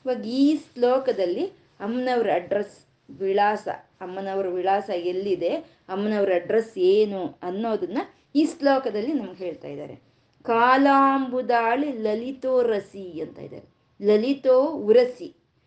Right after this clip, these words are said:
ಉರಸಿ ಅಂದ್ರೆ ಹೃದಯ, ಹೃದಯ ಸ್ಥಾನವನ್ನೇ ಉರಸಿ ಅಂತಾರೆ. ಅದ್ ಎಂತ ಹೃದಯ ಅಂದ್ರೆ ಲಲಿತೋ, ಲಲಿತಾ, ಲಲಿತಾ ಅಂದ್ರೇನೆ ಲಾವಣ್ಯ,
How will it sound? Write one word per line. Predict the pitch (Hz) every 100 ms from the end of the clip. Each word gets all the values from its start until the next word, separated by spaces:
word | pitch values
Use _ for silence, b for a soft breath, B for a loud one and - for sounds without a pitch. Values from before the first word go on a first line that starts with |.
| _ -
ಉರಸಿ | 220 269 269 262
ಅಂದ್ರೆ | 226 254
ಹೃದಯ, | 262 190 175 175 151 - _ _ -
ಹೃದಯ | 202 226 226
ಸ್ಥಾನವನ್ನೇ | 226 214 196 190 180 185 294 - _ -
ಉರಸಿ | 233 233 226 202 160
ಅಂತಾರೆ. | 139 156 147 _ b -
ಅದ್ | 220
ಎಂತ | 220 220 294 349 311
ಹೃದಯ | 277 254 240
ಅಂದ್ರೆ | 247 349 - _ _
ಲಲಿತೋ, | 214 247 277 392 392 349 - - _ _ _ _ 202
ಲಲಿತಾ, | 247 320 381 277 302
ಲಲಿತಾ | 208 214 240 285 330 330 320 330
ಅಂದ್ರೇನೆ | 320 339 415 427
ಲಾವಣ್ಯ, | 233 196 185 170 160 170